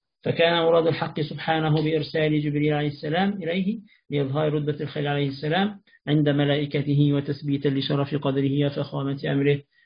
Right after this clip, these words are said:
وكيف يمكن لإبراهيم عليه السلام أن يستغيث بشيء دونه وهو لا يرى إلا إياه ولا يشهد سواه؟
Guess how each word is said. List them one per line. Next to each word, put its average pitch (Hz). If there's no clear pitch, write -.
وكيف 143
يمكن 143
لإبراهيم 143
عليه 139
السلام 143
أن 139
يستغيث 143
بشيء 139
دونه 139
وهو 135
لا 139
يرى 139
إلا 139
إياه 147
ولا 135
يشهد 135
سواه؟ 127